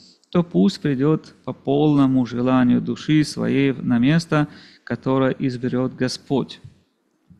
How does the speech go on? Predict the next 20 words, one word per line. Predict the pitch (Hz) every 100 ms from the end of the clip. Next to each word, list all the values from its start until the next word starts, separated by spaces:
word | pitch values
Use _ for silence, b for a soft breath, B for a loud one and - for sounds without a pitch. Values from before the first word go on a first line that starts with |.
| _
То | 127
есть, | 123 -
э, | 135 123 123 123 127 -
левиты, | 139 135 127 208 226
они | 143 139 143
разбросаны, | 127 127 135 127 127 120 117 - B B B B B _ _ _ _ _ _ -
э, | - 135 131 131 127 -
по, | 156 135 -
э, | 143 127 123 123 - -
городам, | 117 120 131 120 110 135 127 123 123 117 b b b b _
э, | 135 123 120 120 120 123 120 131
во |
всех | 127 - 131 127 - _ _ _ _
племенах | 131 123 123 117
Израиля. | 120 110 127 151 202 247 262 - b b b b
Есть | - -
сорок | 131 123 -
восемь | 135 131 120
городов | 117 117 117
левитов. | 143 180 220 170